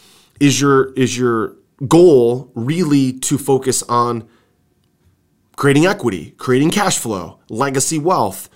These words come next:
generational wealth? Is it about building your balance sheet, not your P and L? You see, your P and L is all about income and loss.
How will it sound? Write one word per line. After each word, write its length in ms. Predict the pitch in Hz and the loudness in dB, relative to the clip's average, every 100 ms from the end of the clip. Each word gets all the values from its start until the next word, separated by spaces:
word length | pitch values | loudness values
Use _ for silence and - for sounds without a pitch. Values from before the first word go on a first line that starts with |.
| _ _ _ | _ _ _
generational 720 | - 131 139 151 160 135 104 | -2 0 0 -2 -2 -2 -2
wealth? 420 | 101 85 - - _ | -4 -8 -12 -20 _
Is 160 | 127 113 | -2 0
it 220 | - - _ - | 0 -4 _ -8
about 320 | 190 117 107 | -2 -2 2
building 280 | 131 131 123 | 0 2 -2
your 120 | 113 | -4
balance 540 | - 139 165 220 131 | -4 -2 -2 -2 -2
sheet, 540 | - - 104 127 - - _ _ _ | -4 -4 -6 -10 -14 -18 _ _ _
not 580 | 113 123 135 160 175 _ _ - | -4 0 2 2 -2 _ _ -8
your 180 | 117 | -8
P 340 | 113 - 151 131 | -6 -8 -4 -2
and 140 | 113 | 0
L? 380 | 123 90 - - _ - _ | -2 -4 -8 -18 _ -20 _
You 80 | 110 | -10
see, 160 | - | -4
your 120 | 135 104 | -4 -4
P 220 | - 190 | 0 2
and 100 | 151 | 4
L 180 | 156 123 | 2 0
is 80 | |
all 120 | 113 113 | 0 -2
about 260 | 107 - | -4 -4
income 320 | 131 127 120 | -4 -2 -4
and 100 | 101 | -6
loss. 500 | 98 120 - - - | -4 -6 -6 -10 -12